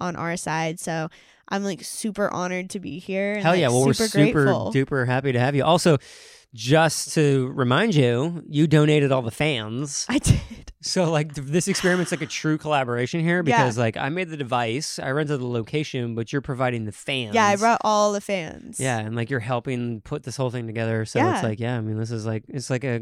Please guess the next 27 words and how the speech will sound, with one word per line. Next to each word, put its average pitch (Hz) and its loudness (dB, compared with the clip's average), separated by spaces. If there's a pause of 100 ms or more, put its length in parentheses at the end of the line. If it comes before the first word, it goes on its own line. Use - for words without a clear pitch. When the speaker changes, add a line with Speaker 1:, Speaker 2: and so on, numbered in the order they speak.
Speaker 2:
a - -8
great 110 -2
collab. 110 -8
Speaker 1:
It's 247 0
been 494 4 (160)
a 370 0
lot 302 0
of 330 -8
fun. 247 -2
I've 196 -4
learned 196 0
a 262 -2
lot, 240 -4 (100)
and 196 -2
it's - -10
really 247 0
fun 214 -4
seeing 196 -6
someone 185 -4
else's 175 -6
creative 180 -6
process. - -8
Like, 202 -4
think 240 -10
that 208 -2
is, 190 -4
like, 185 -6